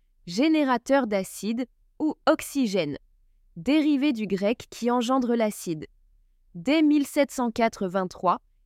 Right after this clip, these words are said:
Igor l'a été employé en clinique pour des insuffisances respiratoires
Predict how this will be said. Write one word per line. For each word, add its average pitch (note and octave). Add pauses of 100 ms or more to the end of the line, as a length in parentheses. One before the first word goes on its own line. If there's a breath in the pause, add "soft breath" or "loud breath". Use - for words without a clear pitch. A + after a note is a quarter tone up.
(120)
Igor A#3+
l'a B3
été D4
employé A#3+
en F#3
clinique A3+
pour G3+
des F3+
insuffisances A#3
respiratoires G#3+